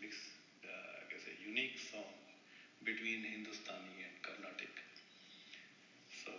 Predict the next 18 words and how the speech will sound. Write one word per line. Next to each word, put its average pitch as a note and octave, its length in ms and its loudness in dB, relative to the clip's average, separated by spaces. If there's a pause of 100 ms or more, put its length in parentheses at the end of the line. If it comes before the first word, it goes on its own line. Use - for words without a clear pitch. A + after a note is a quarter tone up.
(180)
it - 120 8
is B2 120 10
also B2 240 4
unifying A#2 600 4 (420)
the, F#2+ 180 0 (120)
the - 180 0
two, G#2 300 4 (500)
two F#2+ 180 -2 (220)
cultures G2+ 600 6
or - 160 -2
two, - 180 2 (360)
uh, - 160 -6 (180)
two - 140 2
regions, - 480 -2
if - 120 -2
I - 80 0
can - 180 2
say - 180 0